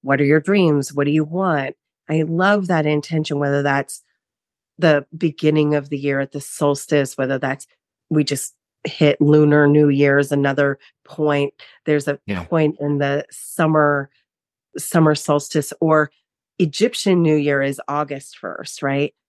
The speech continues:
Speaker 1: So any of these different beginning points, and you can have a beginning point every new moon, but whatever beginning point you're at, what you're talking about is the idea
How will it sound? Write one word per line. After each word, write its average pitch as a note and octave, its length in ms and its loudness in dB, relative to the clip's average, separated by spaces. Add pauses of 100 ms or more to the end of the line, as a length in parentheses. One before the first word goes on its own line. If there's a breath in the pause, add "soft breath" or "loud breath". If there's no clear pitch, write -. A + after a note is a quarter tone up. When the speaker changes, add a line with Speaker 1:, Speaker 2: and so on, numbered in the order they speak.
Speaker 1:
So - 240 0
any A#3 400 2 (260)
of D#3+ 160 0 (140)
these C#3 560 -4 (260)
different E3+ 520 2 (180)
beginning E3 420 2
points, D3 380 -4
and F3 140 0
you G#3+ 60 -4
can G#3+ 120 -2
have G#3 120 2
a G3 80 -2
beginning F#3+ 380 0
point F#3+ 420 -4
every G3 300 -4
new G3+ 160 -2
moon, G#3 420 0 (380)
but D#3+ 160 -8
whatever G#3 920 -2
beginning F3 440 0
point D3+ 320 -6
you're C#3 160 -2
at, B2 340 -2 (600)
what D#3 320 0
you're F3 180 6
talking E3 380 -2
about D3 180 0
is C#3+ 220 -4
the D#3 200 -4
idea D#3 800 0